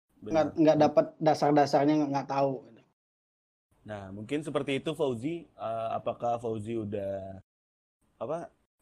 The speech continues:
Speaker 1: mengerti dengan jawabannya, atau mungkin ada lagi yang mau ditanyakan? Begitu juga dengan kuda liar tadi, apakah
Speaker 2: Ya.
Speaker 1: ada hal lagi yang mau ditanyakan?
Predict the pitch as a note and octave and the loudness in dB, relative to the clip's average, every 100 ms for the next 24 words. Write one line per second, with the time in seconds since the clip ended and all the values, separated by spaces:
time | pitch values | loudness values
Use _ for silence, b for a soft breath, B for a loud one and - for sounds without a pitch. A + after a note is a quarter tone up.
0 | _ A2+ A2 G#2+ C#3 B2 A#2 A2+ A2 G#2 | _ -12 -10 -8 -6 -6 -6 -6 -6 -6
1 | G#2 G2+ A#2 A#2+ A#2 G#2+ G#2 G2+ A2 G2+ | -6 -8 -10 -12 -6 -6 -6 -8 -8 -6
2 | G#2 G2+ G2+ G2 G#2+ A2+ G#2 G2 G2+ G2 | -6 -6 -8 -8 -10 -10 -10 -10 -10 -10
3 | F#2+ _ _ - G#2+ A2+ G#2 G2+ A2+ G2+ | -14 _ _ -14 -12 -10 -8 -8 -8 -8
4 | A2 G#2+ G2+ G2 F#2+ G2 G2 F#2+ G2 F#2+ | -6 -6 -6 -8 -10 -8 -8 -8 -8 -10
5 | G2+ F#2+ F#2+ G#2+ B2+ F#2+ F#2 - F#2+ F#2+ | -10 -12 -12 -12 -14 -16 -16 -16 -14 -8
6 | C3 C3 - _ F#2+ F#2+ G2 G2+ F#2+ F#2 | -8 -8 -14 _ -10 -8 -6 -6 -6 -8
7 | G#2+ G#2+ G2+ G2 - _ _ _ A2 | -10 -12 -12 -14 -16 _ _ _ -10